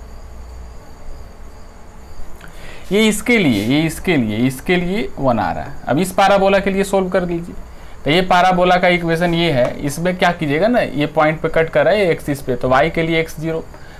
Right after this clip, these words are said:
तो यहाँ ज़ीरो रखिए, तो यहाँ वाई स्क्वायर भी वन आ रहा है, तो same same point आ रहा है ना, इसके, इसको भी solve करने पे वन आ रहा है और इसको भी solve करने पे वन आ रहा है, तो दोनों एक ही जगह से pass हो गए। ये रफ में कर लेना है ना। देखो फिर से बताते हैं,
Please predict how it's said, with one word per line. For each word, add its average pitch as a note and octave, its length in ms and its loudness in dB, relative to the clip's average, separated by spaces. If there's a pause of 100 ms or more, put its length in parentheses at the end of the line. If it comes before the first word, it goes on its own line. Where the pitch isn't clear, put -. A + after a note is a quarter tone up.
(100)
तो D3+ 60 2
यहाँ E3 160 6
ज़ीरो F3 220 2
रखिए, E3+ 280 2
तो D#3+ 100 0
यहाँ D#3+ 240 4
वाई E3+ 240 6
स्क्वायर E3+ 260 2
भी E3 60 -2
वन E3+ 180 4
आ E3 120 6
रहा D#3+ 100 4
है, E3+ 200 -4
तो D#3+ 60 -2
same G3 260 2
same F#3 260 0
point F#3 300 2
आ F3 100 6
रहा F3+ 100 6
है B3+ 60 4
ना, D#4 80 0
इसके, E3+ 360 -2
इसको F#3 380 0
भी G3+ 100 2
solve G3+ 220 2
करने G3+ 280 4
पे G3 100 2
वन G#3 220 6
आ D3 100 6
रहा E3 100 6
है - 100 0 (380)
और D#3 140 4
इसको E3 220 2
भी A3 80 4
solve G3 260 4
करने F#3+ 220 4
पे A#3+ 100 4
वन D3 220 6
आ G2+ 80 4
रहा F#2 120 0
है, G#2 60 -8
तो B2+ 120 0
दोनों F3+ 340 4
एक G3 120 2
ही G3 100 0
जगह F#3 220 4
से F3+ 120 0
pass C3+ 260 2
हो A2+ 60 -2
गए। C3+ 140 4
ये G3+ 60 6
रफ A3 160 2
में A3+ 120 4
कर A3+ 140 4
लेना G#3 240 4
है C#4+ 100 2
ना। G#3 120 -4 (1300)
देखो D3+ 200 2
फिर E3 140 0
से F3+ 100 2
बताते B2+ 400 2
हैं, F2+ 240 -4